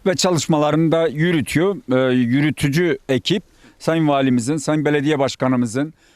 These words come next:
e, yine İl Özel İdaresi Genel Sekreterimizin, e, işte Karayolları,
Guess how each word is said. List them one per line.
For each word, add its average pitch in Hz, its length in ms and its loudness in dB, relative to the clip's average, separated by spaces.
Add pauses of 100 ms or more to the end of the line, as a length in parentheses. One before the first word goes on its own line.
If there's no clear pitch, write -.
(120)
e, 143 280 0
yine 151 400 -2
İl 151 140 -4
Özel 139 260 -2
İdaresi 131 720 -4
Genel 135 240 -2
Sekreterimizin, 127 920 -6 (360)
e, 139 300 -2
işte 139 340 -8
Karayolları, 139 800 -4